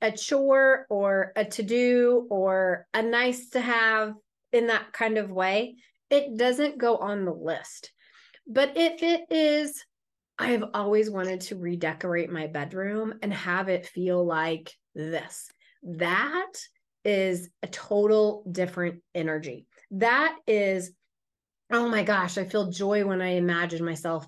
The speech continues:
being in that space. And so, so it's up to you to really tune in on which one is a chore and a should or a, or a checking it off the list, like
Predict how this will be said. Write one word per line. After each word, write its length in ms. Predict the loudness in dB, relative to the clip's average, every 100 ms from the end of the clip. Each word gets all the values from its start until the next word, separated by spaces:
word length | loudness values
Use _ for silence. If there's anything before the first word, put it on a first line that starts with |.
| -4
being 280 | 0 2 2
in 140 | 0
that 240 | -2 -6
space. 540 | -14 -12 -10 -12 -18 -20 -20 -20 -14 -4
And 160 | -2 0
so, 540 | 4 6 6 4 0 -6
so 240 | 4 4
it's 140 | 4 -2 -2
up 220 | -2 0
to 100 | -2
you 540 | 0 0 2 2 0 _ _ _ _ _
to 500 | -4 2 6 6 4 0 _
really 1120 | -8 -4 -2 0 2 2 2 2 0 -2 -6 _
tune 320 | -4 2 2 2
in 400 | 0 2 2 0 -2
on 260 | -2 0 0
which 280 | -2 -2
one 240 | -4 -2 0
is 160 | 0 0
a 340 | 2 2 -2 _
chore 500 | -2 4 6 6 4
and 140 | 0 -4
a 60 |
should 480 | -4 -2 0 0 -2
or 200 | 0 0 0
a, 300 | -2 -4 -2
or 240 | 0 2
a 220 | 2 0 -4
checking 480 | -4 -4 0 0
it 100 | 0
off 260 | 2 0 0
the 100 | -4
list, 440 | 0 0 -2 -6
like 240 | -6 -6